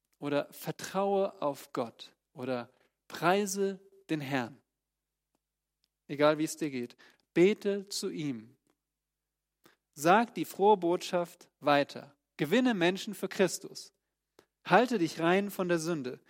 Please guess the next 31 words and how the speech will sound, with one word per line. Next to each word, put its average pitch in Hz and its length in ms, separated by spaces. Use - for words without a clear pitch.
Das 220 240
ist - 160
ganz 226 280
konkret, 160 680
wie 139 260
wir 147 420
uns 127 200
auf 131 280
den 127 160
Herrn 175 520
fokussieren, 131 680
auf 127 100
seine 147 280
Herrlichkeit, 123 800
wie 131 120
wir 131 140
wollen, 143 360
dass - 360
seine 143 420
Herrlichkeit 135 600
sichtbar 143 480
wird 143 160
in 147 100
unserem 143 300
Leben. 127 320
Nun, 185 120
in 170 80
der 165 80
Vergangenheit 160 680
hatten 156 240
wir 151 300